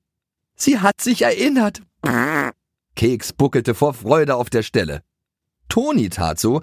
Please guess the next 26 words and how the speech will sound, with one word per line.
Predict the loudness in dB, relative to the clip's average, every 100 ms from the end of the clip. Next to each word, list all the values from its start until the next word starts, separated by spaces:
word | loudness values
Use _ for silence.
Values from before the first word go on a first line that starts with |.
| -6 -4
als | -4 0
würde | 0 0
er | 0 -2
sich | -2 0
nicht | 0 -2 -4
erinnern | -6 -6 -8 -10 -14 -10
und | -8 -6
schmatzte | -4 -4 -4 -6
vor | -4
sich | -6 -6
hin. | -4 -6 -8 _ _ _ _ _ _ _ _
"So | -2 0
ein | 0 0
Waldspaziergang | 0 -2 -2 -2 0 0 2 0
ist | -4 -2
gut | -2 0 2
gegen | 2 0
zu | 0 0
viel | 0 0
Heubauch", | 0 0 0 -2 -4 -10 -20 _ _ _ -6
grinste | -4 -4 -4 -4
Schoko. | -4 -4 -4 -6 -10 _ _ _ _ _ _ _ _ -4
Toni | 0 2 0
brummelte | 0 2 2 -2
etwas | -6 -4 -4
Unverständliches | 0 0 0 -2 -2 -2 -2 -2 -4